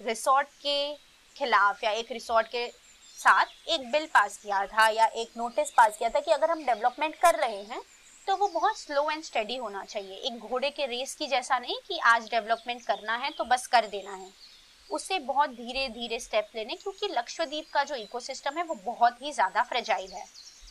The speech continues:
पर एलडीएआर में ये सारी चीजों की उल्लेख ही नहीं है।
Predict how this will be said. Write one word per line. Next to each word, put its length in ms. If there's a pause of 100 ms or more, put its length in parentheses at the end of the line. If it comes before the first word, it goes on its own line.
(240)
पर 160 (340)
एलडीएआर 800
में 140
ये 240
सारी 280
चीजों 320
की 120
उल्लेख 380
ही 60
नहीं 240
है। 120